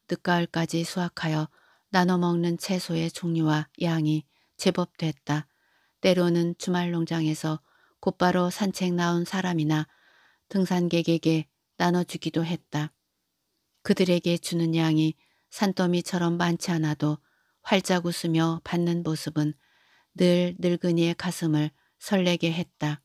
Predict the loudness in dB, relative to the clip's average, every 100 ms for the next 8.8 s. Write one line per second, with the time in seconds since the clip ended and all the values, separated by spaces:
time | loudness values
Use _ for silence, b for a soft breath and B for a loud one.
0 | _ _ _ _ _ _ _ _ 2 2
1 | 2 2 2 2 2 0 -2 -6 -4 -4
2 | -2 -2 0 -2 -2 -6 _ _ _ 0
3 | 2 2 -2 -2 -4 -4 -6 -6 -6 -8
4 | -8 -4 -6 -6 _ _ _ _ _ _
5 | _ -2 2 4 4 4 2 -4 _ _
6 | _ -2 0 0 -2 -2 -2 -2 0 -2
7 | -2 0 2 0 -2 -8 _ -6 -2 -2
8 | -2 -4 -4 -6 -6 -4 -4